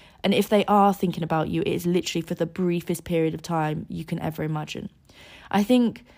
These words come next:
going out in your hometown for fear of judgment, like, avoiding going out is silly because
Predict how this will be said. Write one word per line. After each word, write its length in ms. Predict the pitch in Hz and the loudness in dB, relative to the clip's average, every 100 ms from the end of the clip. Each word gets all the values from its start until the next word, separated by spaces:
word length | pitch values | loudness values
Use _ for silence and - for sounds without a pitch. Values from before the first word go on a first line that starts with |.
| - - _ _ | -20 -20 _ _
going 280 | 233 247 269 | 4 6 6
out 120 | 247 | 6
in 80 | 220 | 6
your 140 | 220 | 4
hometown 580 | 185 208 190 196 202 185 | 4 2 2 2 0 0
for 80 | 180 | -2
fear 280 | 165 180 180 | -2 2 2
of 100 | 165 | 2
judgment, 540 | 185 190 - 180 - | -2 -2 -4 -6 -4
like, 220 | 175 175 | -6 -6
avoiding 580 | - 180 175 208 202 180 | -4 0 2 4 4 2
going 280 | 170 160 156 | 0 -2 -4
out 260 | 151 147 175 | -4 -4 -4
is 100 | - | -2
silly 360 | - 202 175 | 0 2 0
because 460 | 160 170 175 165 | -2 -2 -2 -2